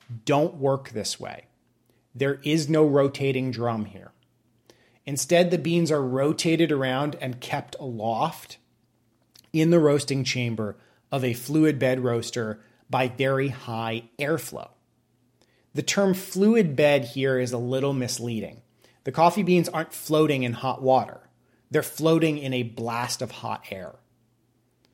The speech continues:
So essentially, this machine blasts coffee beans into the air, keeps them afloat and spinning around as they roast with very hot air. Some major advantages here is that these machines are relatively reliable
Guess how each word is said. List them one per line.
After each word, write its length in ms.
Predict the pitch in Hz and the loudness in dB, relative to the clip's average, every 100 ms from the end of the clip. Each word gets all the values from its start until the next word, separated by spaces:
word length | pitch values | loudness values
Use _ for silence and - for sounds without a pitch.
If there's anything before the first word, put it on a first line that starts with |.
| _ _ _ _ _ _ _ _ | _ _ _ _ _ _ _ _
So 100 | - | -10
essentially, 540 | 143 196 208 208 170 143 | 0 4 6 6 4 4
this 200 | 156 170 | 0 -2
machine 360 | - 151 135 | -4 -4 -6
blasts 720 | 123 123 127 139 156 - - - | -6 -6 -4 -4 -6 -6 -10 -4
coffee 360 | 151 139 139 | -2 -2 -2
beans 280 | 127 131 123 | -4 -4 -4
into 220 | 143 165 | -2 -2
the 200 | 151 131 | 0 2
air, 360 | 127 123 120 - - | 2 2 -2 -8 -4
keeps 260 | 170 - | -4 -2
them 140 | 165 147 | -2 -2
afloat 360 | - 147 143 | 0 2 2
and 80 | 127 | -2
spinning 360 | - - 151 143 | -6 -4 -2 -2
around 580 | 139 135 127 120 117 127 | -2 -2 -2 -4 -6 -8
as 160 | 127 | -6
they 120 | 131 | -4
roast 340 | 123 123 117 - | 0 -2 -2 -6
with 160 | 117 | -8
very 240 | 117 113 107 | -4 -4 -6
hot 320 | - 104 98 120 | -6 -8 -8 -10
air. 260 | 101 85 - _ _ _ _ _ _ _ _ _ _ _ _ _ _ | -10 -12 -18 _ _ _ _ _ _ _ _ _ _ _ _ _ _
Some 320 | - 170 165 | -2 0 2
major 320 | 170 202 226 233 | 4 4 4 2
advantages 640 | 147 147 165 156 135 123 | 2 2 2 0 -2 -6
here 540 | - 135 135 131 127 - _ _ | -6 -2 0 0 -2 -12 _ _
is 120 | 139 | -6
that 180 | 139 143 | -4 -4
these 220 | 143 175 | -2 0
machines 540 | 208 190 175 165 170 - - | 0 0 0 0 0 -2 -4
are 300 | 135 135 - _ | -4 -4 -12 _
relatively 600 | 127 131 139 151 165 147 | -4 0 0 -2 -4 -4
reliable 840 | 120 123 113 110 120 135 208 240 | -2 -2 -2 -2 0 0 -2 -4